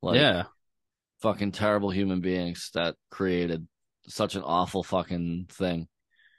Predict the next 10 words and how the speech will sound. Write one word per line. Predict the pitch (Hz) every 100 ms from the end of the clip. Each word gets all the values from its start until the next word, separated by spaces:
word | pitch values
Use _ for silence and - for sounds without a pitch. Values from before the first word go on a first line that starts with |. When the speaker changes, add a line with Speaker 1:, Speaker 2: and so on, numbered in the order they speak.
| _ _ _ _ _ _ _ _ _ _ _ _
Speaker 1:
and, | 95 101
like, | 98 90 87
flat | 110 98
out | 90 82
lied | 85 92
about | 87 82 80
it | - _ _ _ _ _ _ _
for | 123 127
Speaker 2:
Well, | 117
Speaker 1:
years. | 92 95 85 78 -